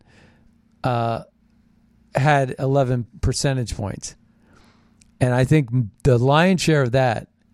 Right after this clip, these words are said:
especially after Trump rallies come to town, because Trump will go to bat for Vernon Jones, 'cause Vernon Jones won the bat for Trump. And I think that there's a no,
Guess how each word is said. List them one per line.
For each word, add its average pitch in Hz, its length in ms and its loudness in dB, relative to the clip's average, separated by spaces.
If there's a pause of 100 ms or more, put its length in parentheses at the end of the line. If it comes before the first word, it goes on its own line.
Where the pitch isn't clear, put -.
(240)
especially 175 500 0
after 147 260 0
Trump 143 360 -2
rallies 139 440 0
come 113 200 -4
to 107 80 -4
town, 95 420 -4 (1600)
because 131 300 4
Trump 160 360 2
will 156 220 6
go 139 160 2
to 123 80 -2
bat 117 340 -2
for 113 100 -8
Vernon 107 360 -2
Jones, 101 520 -6 (140)
'cause 117 160 -6
Vernon 135 360 0
Jones 127 360 -2
won 110 160 -6
the 101 80 -8
bat 107 400 -6
for 104 120 -10
Trump. - 440 -10 (2500)
And 120 220 0
I 123 140 0
think 123 260 -4
that 104 200 -8
there's 113 320 -4
a 101 380 -4
no, 139 540 -2